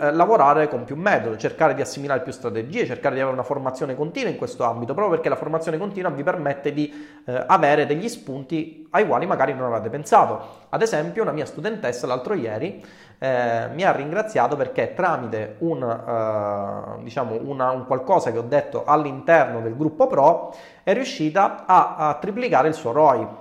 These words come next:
Tra l'altro questo è uno screen che ho rubato e che ho messo subito nella mia pagina.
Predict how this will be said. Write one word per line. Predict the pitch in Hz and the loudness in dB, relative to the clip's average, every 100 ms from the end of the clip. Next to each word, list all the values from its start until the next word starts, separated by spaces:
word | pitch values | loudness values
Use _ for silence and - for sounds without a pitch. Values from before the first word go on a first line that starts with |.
| - _ | -20 _
Tra | - | 2
l'altro | 143 135 123 | 2 2 -2
questo | 139 - | -4 -4
è | |
uno | 131 | -8
screen | 123 - 147 123 | -8 -4 -4 -2
che | 123 123 - | 0 0 -2
ho | 135 | -4
rubato | 135 127 143 127 113 110 | -4 0 4 4 2 -4
e | 113 | -8
che | - | -6
ho | 123 | -6
messo | 131 127 - | -4 -6 -6
subito | 113 156 131 117 110 101 104 - - _ - | -8 -6 -6 -6 -8 -8 -12 -20 -20 _ -8
nella | 123 143 | -4 -2
mia | 247 | 0
pagina. | 143 117 123 170 240 - - | 2 2 0 -2 -2 -4 -14